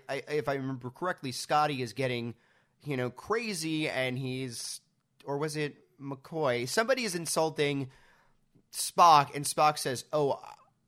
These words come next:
this is why I don't like serving on a human ship." And then they, that's when they start fighting. Th-, this theme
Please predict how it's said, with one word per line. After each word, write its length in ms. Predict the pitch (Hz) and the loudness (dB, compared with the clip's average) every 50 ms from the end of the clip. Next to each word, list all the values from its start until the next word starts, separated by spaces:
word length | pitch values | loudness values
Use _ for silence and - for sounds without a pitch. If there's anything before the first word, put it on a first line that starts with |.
| _ _ _ _ _ _ 147 151 | _ _ _ _ _ _ -18 -10
this 260 | 147 143 151 143 147 | -6 -4 -4 -4 -4
is 100 | 147 135 | -6 0
why 260 | 135 139 147 151 147 | 4 6 8 8 8
I 100 | 143 143 | 6 4
don't 240 | 135 143 143 143 131 | 2 0 -2 -2 -2
like 240 | 123 127 123 127 - | -2 -2 -2 -2 -4
serving 460 | - - - 147 139 127 135 135 127 | -4 -2 -2 0 0 0 -2 -2 0
on 140 | 123 123 123 | 0 -2 -2
a 40 | 120 | -4
human 440 | - - 156 156 156 143 131 120 | -6 -6 -6 -4 -4 -4 -6 -6
ship." 500 | 110 - - - 139 113 92 98 - - _ _ _ _ - - - _ _ - | -8 -8 -8 -6 -4 -4 -6 -6 -8 -12 _ _ _ _ -20 -20 -20 _ _ 0
And 440 | 156 160 156 151 147 147 143 139 120 110 | 2 4 4 2 2 0 -4 -6 -4 -2
then 280 | 127 151 156 165 165 151 | 0 2 2 2 0 0
they, 140 | 147 139 139 | 0 -2 0
that's 260 | 110 143 135 - - | 0 0 -2 0 -2
when 120 | 147 143 | -4 -2
they 80 | 135 127 | -2 -2
start 260 | 123 - 143 123 123 - | -2 -2 -2 -4 -4 -2
fighting. 380 | - 247 254 202 165 156 156 147 139 147 | -2 0 0 0 0 -2 -4 -8 -12 -16
Th-, 100 | 165 156 - _ | -16 -16 -16 _
this 280 | - 170 226 233 - - | -12 -8 -6 -6 -6 -8
theme 440 | - - 240 240 254 262 254 240 | -8 -10 -10 -10 -10 -8 -8 -8